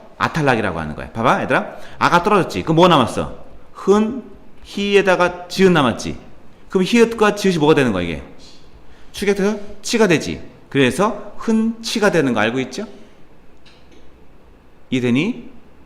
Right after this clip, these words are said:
이해되지? 그래서 봐봐. 이런 얘기 뭐 있냐면 이거 있을 수 있어. 간편하게는 간편개야, 간편케야?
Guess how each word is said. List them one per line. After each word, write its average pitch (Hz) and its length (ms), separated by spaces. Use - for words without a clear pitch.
이해되지? 131 400
그래서 123 200
봐봐. 120 280
이런 185 200
얘기 175 100
뭐 135 140
있냐면 131 240
이거 110 120
있을 92 120
수 95 60
있어. 160 240
간편하게는 185 880
간편개야, 160 880
간편케야? 139 680